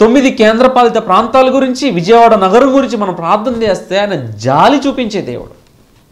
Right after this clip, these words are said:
ఒక పక్కన ప్రజల పాపం ఉంది, కానీ మనం రోదన చేయాలి, అంగలార్చాలి, కన్నీరు విడవాలి, దుఃఖించాలి, ఉపవాసం ఉండాలి.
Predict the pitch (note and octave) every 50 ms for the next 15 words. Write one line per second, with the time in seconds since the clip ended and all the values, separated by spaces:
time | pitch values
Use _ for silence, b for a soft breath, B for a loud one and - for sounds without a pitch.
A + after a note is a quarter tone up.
0 | _ _ _ _ _ _ _ _ _ _ _ _ b b b b b b b b
1 | - A#2 B2+ B2+ - C3 B2+ A#2+ B2 B2+ C3 C3 C3 C3 B2+ - - B2 C3 D#3
2 | - - F#3 F3 F3 F3+ F3+ F3+ G3+ A3+ - B B B B B B - D#3+ D3+
3 | C#3 C#3 C3 B2+ B2+ B2 B2 A#2 G#2+ - G#2 G#2+ A#2 C#3 E3+ F3+ G#3+ G#3 G#3+ G#3+
4 | G#3+ G#3+ G3 G3 G3+ G3+ G3+ G#3 A3+ G#3+ F3 C3+ B2+ C#3 D3+ D#3+ F#3 G3+ G3 G3+
5 | G3 G3 - G#3+ G3+ G3+ G#3 G#3+ A3 G#3+ - C#3+ C#3+ D3 D#3 F3 G3+ G#3+ G#3+ A3
6 | G#3+ G#3+ G#3+ G#3 G#3+ G3+ G3+ A3 A3 F3 A#2 A2+ C#3 - - - - C4+ C4 B3
7 | G#3+ - A#3 G#3+ G3+ G3 G#3+ A3+ B B B B B B B B B D3 B2+ -
8 | D#3+ D#3+ D#3+ E3+ F#3+ A3+ A3+ A#3 B3 A#3+ A#3 A#3+ A3+ A3 A3+ A3+ A3 A3 A#3 A#3+
9 | -